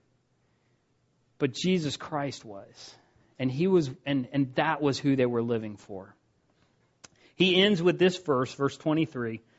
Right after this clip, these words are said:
"But whenever they persecute you in one city, flee to the next. For truly I say to you, you will not finish going through the city of Israel until the Son of Man comes back, comes." Um,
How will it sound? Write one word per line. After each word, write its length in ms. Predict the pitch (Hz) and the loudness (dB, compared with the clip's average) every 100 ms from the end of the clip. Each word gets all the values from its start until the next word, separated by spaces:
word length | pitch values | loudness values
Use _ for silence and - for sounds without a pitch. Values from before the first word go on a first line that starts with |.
| _ _ | _ _
"But 160 | - 156 | 2 4
whenever 320 | 156 165 196 | 6 6 6
they 100 | 196 | 6
persecute 560 | - 190 180 190 196 180 | 4 0 0 0 -2 0
you 160 | 175 156 | 4 4
in 120 | 147 | 4
one 200 | 165 185 | 4 2
city, 380 | - 214 214 208 | 2 2 2 0
flee 280 | - 156 | 2 2
to 80 | 165 | 4
the 80 | 160 | 2
next. 520 | 139 107 - - - _ _ _ _ | 0 0 -4 -14 -20 _ _ _ _
For 100 | 139 | -4
truly 420 | - 170 170 180 | 0 4 8 8
I 80 | 180 | 6
say 240 | 170 175 175 | 4 2 2
to 80 | |
you, 220 | 175 123 120 | 2 0 -2
you 180 | 127 | -2
will 120 | 127 123 | 0 2
not 320 | 135 147 - | 4 2 0
finish 360 | 156 147 131 | -2 0 0
going 260 | 156 143 139 | 0 2 2
through 140 | 143 | 0
the 100 | 127 | -2
city 340 | 120 - 143 156 | -2 2 4 4
of 120 | 139 | 2
Israel 480 | 123 110 110 95 - _ _ _ _ _ _ | 0 0 -2 -2 -6 _ _ _ _ _ _
until 500 | 127 117 135 117 110 _ _ - | -4 2 2 2 -2 _ _ -6
the 140 | 123 | -6
Son 340 | - - 135 143 | -6 -2 2 2
of 80 | |
Man 400 | 139 113 107 101 - | 2 -2 -4 -10 -16
comes 300 | - 110 101 | -10 -8 -8
back, 400 | - 90 87 - _ _ | -6 -6 -6 -14 _ _
comes." 420 | - 101 98 - _ _ _ _ _ - _ _ _ _ _ _ _ | -16 -14 -16 -20 _ _ _ _ _ -20 _ _ _ _ _ _ _
Um, 400 | 156 143 139 131 | 2 4 4 0